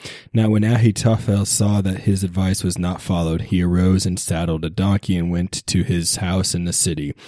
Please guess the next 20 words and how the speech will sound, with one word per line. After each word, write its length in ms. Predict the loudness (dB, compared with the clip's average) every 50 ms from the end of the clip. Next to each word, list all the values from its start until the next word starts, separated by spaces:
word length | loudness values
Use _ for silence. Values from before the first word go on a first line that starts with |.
| -20 -12 -2
He 140 | 2 2 2
gave 300 | 2 2 0 0 0 0
final 360 | 0 2 2 4 4 6 6
orders 300 | 6 6 6 4 2 2
to 140 | 0 -2 0
his 160 | 0 0 0
household, 560 | 0 2 2 2 2 2 4 4 4 2 0 -4 -10 -20 -14 -6 -2
and 140 | -2 0 2
he 160 | 2 2 2
hanged 460 | 4 2 4 4 4 4 2 2 0
himself 640 | -2 -2 0 0 0 0 0 0 0 0 0 -2 -2
and 160 | -4 -2 -2
died. 400 | -4 -4 -4 -6 -6 -8 -10 -14 _ -20 -20 -20 -20 _
He 180 | -4 0 2 4
was 200 | 4 4 2 0
buried 440 | 0 2 4 6 6 6 6 4 4
in 100 | 2 2
his 220 | 2 0 -2 -2
father's 220 | -4 -2 -2 -2 0 0 0 0 0 -2 -2
tomb. 360 | -2 -2 -2 -2 -2 -4